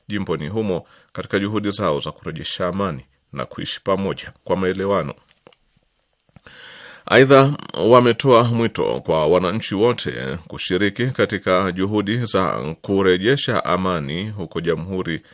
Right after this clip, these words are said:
ya Kidemokrasia ya Kongo. Rais Felix Tshisekedi wa nchi hiyo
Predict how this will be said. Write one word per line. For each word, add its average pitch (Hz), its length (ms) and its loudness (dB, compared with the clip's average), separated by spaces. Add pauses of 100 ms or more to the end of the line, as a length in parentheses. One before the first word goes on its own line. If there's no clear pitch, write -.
(240)
ya 92 200 2
Kidemokrasia 80 960 -6
ya 69 80 -8
Kongo. - 500 -10 (120)
Rais 73 280 -2 (220)
Felix 80 260 -4
Tshisekedi 90 760 -6 (540)
wa 95 320 2
nchi 80 260 -6
hiyo 90 400 0